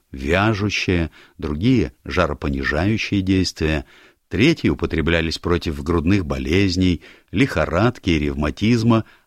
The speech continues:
а четвертые помогали от судорог. Пенкроф как-то спросил Герберта, зачем ему нужна эта куча травы. «Как на что?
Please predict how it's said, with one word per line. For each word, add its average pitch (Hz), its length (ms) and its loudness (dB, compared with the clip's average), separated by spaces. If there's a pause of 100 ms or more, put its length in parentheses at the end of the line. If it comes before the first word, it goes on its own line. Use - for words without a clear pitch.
а 73 120 -6
четвертые 80 840 -2 (160)
помогали 76 500 -2
от 82 140 -6
судорог. 76 560 -6 (680)
Пенкроф 135 500 2
как-то 123 300 0
спросил 120 520 0
Герберта, 76 680 -2 (480)
зачем 107 760 2
ему 123 300 4
нужна 82 560 2
эта 135 200 0
куча - 420 -2
травы. 69 440 -4 (600)
«Как 175 280 2
на 101 120 2
что? - 380 -4